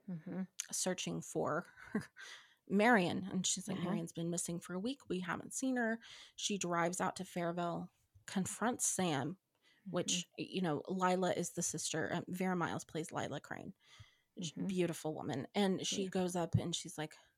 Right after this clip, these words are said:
Speaker 2: "Is she here? I don't care what's going on. Is she here? We're s-, we're concerned."
Speaker 1: Mm-hmm.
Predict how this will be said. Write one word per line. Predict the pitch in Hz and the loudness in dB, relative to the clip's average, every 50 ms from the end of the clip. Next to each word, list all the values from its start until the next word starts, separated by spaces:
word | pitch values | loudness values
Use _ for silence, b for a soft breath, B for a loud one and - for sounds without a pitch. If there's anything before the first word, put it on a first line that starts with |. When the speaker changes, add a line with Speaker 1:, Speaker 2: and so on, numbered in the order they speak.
| _ | _
Speaker 2:
"Is | - 160 | -2 -2
she | - - 180 | 0 0 0
here? | 170 170 143 104 98 - | -2 -2 -2 -4 -2 -2
I | - 185 | -2 -2
don't | 185 190 190 - - - - - | -2 -2 -4 -6 -10 -12 -8 -2
care | - 247 247 262 254 | 2 4 4 4 4
what's | 247 247 233 - | 2 2 0 0
going | - 220 214 208 208 | 0 0 2 2 2
on. | 196 196 190 190 B B B B B B B B B _ _ | 2 0 0 -2 B B B B B B B B B _ _
Is | 202 196 | 2 4
she | - - - 196 | 4 2 -2 -2
here? | 185 - 165 156 156 | -4 -2 -2 -2 0
We're | 156 170 165 | 0 -2 -2
s-, | 160 - - - | -2 -4 -4 -4
we're | - 180 160 | -6 -6 -4
concerned." | - 170 160 - - - - - - - - B B B B B B B B B | -4 -4 -4 -4 -6 -6 -8 -8 -10 -14 -20 B B B B B B B B B
Speaker 1:
Mm-hmm. | 180 147 B 190 190 170 | -10 -10 B -6 -6 -6